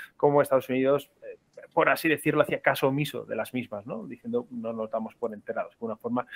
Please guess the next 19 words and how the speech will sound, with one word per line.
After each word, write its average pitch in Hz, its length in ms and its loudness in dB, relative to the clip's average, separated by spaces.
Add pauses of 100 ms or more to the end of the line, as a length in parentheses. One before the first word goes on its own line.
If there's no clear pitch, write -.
(240)
Es - 60 -20
decir, 139 180 -4
¿cuál 160 140 12
es 160 100 6
un 165 80 -8
poco 156 280 0
tu, 143 540 0
eh, 120 160 2 (240)
percepción, 156 580 6
valoración 135 800 4
de 123 160 0
la 120 80 2
estrategia 123 540 -4
que 127 80 -6
Estados 120 320 -2
Unidos 120 280 -2 (440)
está 110 400 0
conduciendo, 110 960 -4
pues, - 200 -10